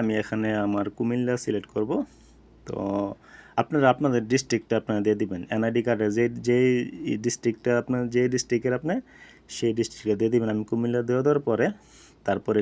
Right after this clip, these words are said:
নিচে আরেকটা অপশন আছে যে আমি কুমিল্লা কোন জায়গা থেকে। তো এখানে আপনার যে ডিস্ট্রিক্টে দিবেন, সেই ডিস্ট্রিক্টটার যে কোনো একটা, আহ, জায়গায় দিয়ে দিবেন, মানে আপনি যে কোনো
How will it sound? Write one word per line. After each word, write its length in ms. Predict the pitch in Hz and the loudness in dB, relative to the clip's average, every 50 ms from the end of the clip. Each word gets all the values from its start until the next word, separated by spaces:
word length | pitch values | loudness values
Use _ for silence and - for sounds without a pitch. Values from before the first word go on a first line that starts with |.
| 107 | 2
নিচে 160 | 110 110 - 127 | 0 0 2 2
আরেকটা 220 | 120 120 120 - - 104 | 2 2 0 -2 -2 -4
অপশন 180 | 101 - 117 117 120 | -2 -2 -2 -2 -2
আছে 120 | - 139 123 113 | -2 -4 -4 -2
যে 60 | 113 110 104 101 | 0 0 0 0
আমি 100 | 101 101 101 | 0 -4 -4
কুমিল্লা 300 | - 120 120 123 127 131 123 123 | -4 -2 0 0 0 0 0 -2
কোন 120 | 131 131 135 139 139 | -2 -2 -2 0 0
জায়গা 160 | 139 139 139 139 - | 2 0 0 0 -2
থেকে। 180 | 104 92 98 - - - - - - - - - - _ | -2 -2 -2 -6 -8 -14 -20 -20 -20 -20 -20 -20 -20 _
তো 60 | - 220 208 | 4 4 6
এখানে 200 | 185 202 202 202 190 180 | 6 6 6 8 8 8
আপনার 200 | - - 196 190 185 180 | 8 8 4 4 6 8
যে 80 | 180 185 170 170 151 | 6 6 6 4 0
ডিস্ট্রিক্টে 320 | 165 175 - - - 156 147 151 | -2 -2 -2 -2 -2 -2 4 4
দিবেন, 200 | 170 160 165 156 135 131 | 6 8 8 6 6 6
সেই 120 | 143 139 139 147 | 4 4 4 4
ডিস্ট্রিক্টটার 440 | 143 - - 127 123 - 139 131 127 127 123 127 | 0 0 0 -2 2 6 6 6 6 6 4 4
যে 60 | 135 135 143 | 4 4 4
কোনো 120 | 143 127 120 117 | 2 2 2 2
একটা, 220 | - - - 123 123 123 123 | 0 0 2 4 4 6 6
আহ, 300 | 123 117 113 113 113 110 107 110 | 6 4 4 2 2 2 2 4
জায়গায় 220 | 113 120 120 117 113 | 4 4 4 4 4
দিয়ে 120 | 123 123 127 | 2 2 2
দিবেন, 160 | 120 113 107 104 110 | 2 2 0 0 0
মানে 140 | 110 117 123 135 139 - - - | 0 0 0 0 0 0 0 -2
আপনি 200 | - - 135 131 127 123 120 117 | -2 0 0 2 2 2 2 0
যে 60 | 120 123 123 | 0 0 0
কোনো 100 | 127 | 2